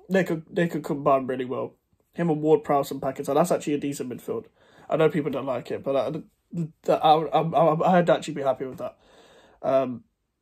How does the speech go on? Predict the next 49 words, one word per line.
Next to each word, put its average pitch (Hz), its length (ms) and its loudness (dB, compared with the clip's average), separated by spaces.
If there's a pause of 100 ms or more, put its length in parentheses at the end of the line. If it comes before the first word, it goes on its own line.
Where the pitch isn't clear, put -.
(120)
we 160 120 -2
need 160 120 0
to 156 60 -4
focus 151 320 -2
on 143 100 0
getting 139 200 0
a 131 40 -2
left 131 220 -4
back 135 240 -8
in. 127 160 -10
I 110 80 -6
don't 135 200 -6
care 131 260 -2
if 123 100 -8
Cresswell's - 760 -10
still 131 260 -6
here, 131 240 -4
just 139 200 -14
get 123 140 -2
a 117 40 -8
left 127 220 -12
back. - 300 -12 (1160)
And, 135 380 -8
uh, 127 280 -4
get 135 180 0
a 127 60 -2
right 127 200 -2
winger 139 220 -4
and 123 100 -8
a 147 40 -10
striker, 127 540 -6 (120)
in 135 100 -8
my 127 100 0
opinion. 123 480 -8 (1000)
Uh, 139 240 2
when 143 180 -2
I 139 60 2
say 151 180 -2
right 143 260 2
wingers, 139 300 -4
because 131 440 -8 (640)
we're 151 220 4
interested 151 380 -2
in 143 60 0
a - 20 2
lot 135 120 2
of 135 80 -6
left 156 220 -2
wingers, 131 440 -8